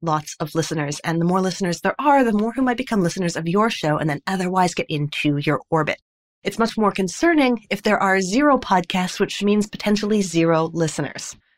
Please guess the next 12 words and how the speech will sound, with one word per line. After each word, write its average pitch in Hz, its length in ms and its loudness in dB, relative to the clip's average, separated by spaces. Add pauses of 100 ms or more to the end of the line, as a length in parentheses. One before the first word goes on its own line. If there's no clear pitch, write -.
So 196 320 2 (500)
the 196 140 2
next 175 300 2
item 208 240 4
on 180 80 6
the 165 80 6
list 180 240 2
is 180 80 -4
that 180 120 2
a 160 80 2
lot 170 400 2
of 151 260 2